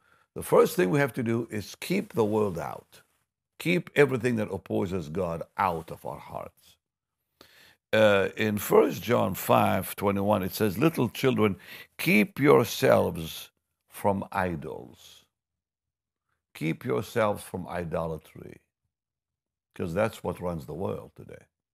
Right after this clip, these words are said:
covetousness and idolatry. So Paul, uh, Paul makes a very, uh, powerful statement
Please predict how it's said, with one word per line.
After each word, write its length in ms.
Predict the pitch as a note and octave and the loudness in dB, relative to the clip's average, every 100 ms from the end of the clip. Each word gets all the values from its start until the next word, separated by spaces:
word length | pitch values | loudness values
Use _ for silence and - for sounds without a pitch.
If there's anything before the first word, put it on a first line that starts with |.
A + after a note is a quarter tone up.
| _ | _
covetousness 800 | - E2 D#2 - - - - - | -8 -8 -10 -16 -20 -20 -20 -20
and 100 | - | -20
idolatry. 600 | A1 G#1+ E2 D2+ - - _ _ _ _ _ _ _ _ _ _ _ _ _ _ _ - | -20 -16 -14 -14 -16 -20 _ _ _ _ _ _ _ _ _ _ _ _ _ _ _ -8
So 360 | - C3 - - | 0 0 0 -6
Paul, 720 | - A3 B3 D3+ A#2+ A#2 - _ _ - | 6 10 10 10 8 4 -2 _ _ -12
uh, 300 | - - - _ - | -10 -10 -14 _ -4
Paul 300 | E3 G3 E3+ | 4 4 6
makes 320 | C#3+ C3 - | 2 0 0
a 60 | |
very, 440 | F2+ A#2 G2+ E2 - _ _ _ _ - | 0 2 2 -2 -6 _ _ _ _ -4
uh, 240 | E2+ D#2+ - | -2 -4 -2
powerful 460 | A2 A2 F#2+ E2 | 2 2 2 -6
statement 800 | D#2+ - G2 F#2+ - D#2+ D2+ - | -8 -4 -2 -2 -6 -12 -12 -18